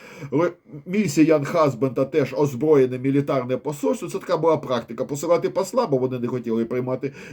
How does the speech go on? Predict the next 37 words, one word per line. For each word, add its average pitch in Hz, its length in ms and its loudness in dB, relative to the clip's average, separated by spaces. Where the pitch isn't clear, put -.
з 139 60 -10
військовим 208 500 4
конвоєм. 123 420 -2
Військовий 151 380 -2
кон-, 139 320 -4
конвой 131 360 2
перебивав 127 760 2
тубільців, 240 580 0
що 220 100 4
закривали 202 560 2
дорогу. 175 400 2
В 135 80 0
усіх 143 300 0
всіх 120 280 -4
доспіхах 127 560 -4
вони 117 160 -2
кинулися 113 500 -4
світильними 117 640 -4
ружьями, 160 500 -2
значить. 127 500 -6
Ну, 233 60 -10
там 185 180 2
слово 156 360 4
за 147 140 2
слово, 127 280 2
як 113 140 0
завжди, 113 480 -2
культурна 143 480 0
різниця. 117 480 0
Почалися 131 520 -4
слово 165 320 -6
за 190 120 -6
слово, 240 300 0
потім 165 200 -4
англічані 143 420 -4
всіх 131 240 -8
перестріляли. 92 800 -12